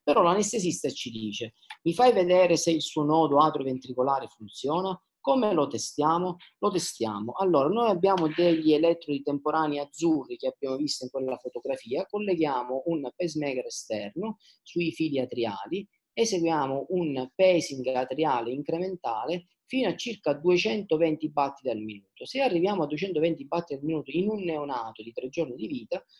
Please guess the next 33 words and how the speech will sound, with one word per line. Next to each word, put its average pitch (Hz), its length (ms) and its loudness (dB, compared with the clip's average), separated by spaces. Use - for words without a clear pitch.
vuol 214 200 0
dire 131 280 0
che 143 100 -4
il 139 100 -4
suo 175 340 -4
sistema 151 400 -4
di 131 120 -8
conduzione 147 600 -6
sta 92 220 -8
funzionando. 107 720 -14
Se - 240 -2
chiaramente 151 600 0
l'incremento 139 1080 -4
dai 156 220 4
fili, 202 460 -2
eh, 139 280 -4
esterni 117 800 -8
si 233 300 -6
blocca, 160 580 2
cosiddetto 143 600 -2
in 139 80 -10
termini 139 400 -2
proprio 143 580 -4
semplici, 117 720 -4
a 139 160 -6
centoventi, 160 800 -4
centodieci 156 600 -4
battiti 135 320 -10
al 156 100 -6
minuto, 135 380 -6
vuol 156 200 -6
dire 117 240 -6
che 127 320 -2